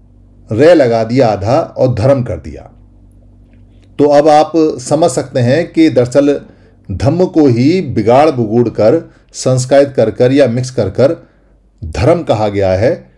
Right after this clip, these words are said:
जैसे कम्म को कर्म, वर्ण को वर्ण, चक को चक्र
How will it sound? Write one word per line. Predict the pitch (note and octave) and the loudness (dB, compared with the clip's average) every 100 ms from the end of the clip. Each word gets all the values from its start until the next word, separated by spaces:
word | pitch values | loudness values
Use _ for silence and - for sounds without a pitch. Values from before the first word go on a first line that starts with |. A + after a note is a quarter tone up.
| _ _ - | _ _ -8
जैसे | - C#3 C3 E3+ F3+ F3 - | 0 2 2 2 2 0 -2
कम्म | C#3+ D#3 E3+ | 0 0 -4
को | E3+ E3+ F3 F3 - _ _ _ - | 0 2 2 -2 -6 _ _ _ -4
कर्म, | C3 C#3 F3 G3 - _ _ _ _ _ _ | 0 2 0 -6 -12 _ _ _ _ _ _
वर्ण | G2 A#2 D#3+ F3 | -2 0 0 -2
को | E3 E3+ E3+ E3 - - | 0 2 4 2 -2 -6
वर्ण, | G2+ B2 E3 F#3+ G#3+ - _ _ _ _ - | 0 2 2 0 -6 -16 _ _ _ _ -4
चक | E3 - F3 | -4 -2 -2
को | - E3+ E3 D3+ C3 - | 0 2 2 0 -2 -2
चक्र | C3+ C3 F#3 F#3+ | -2 0 -2 -2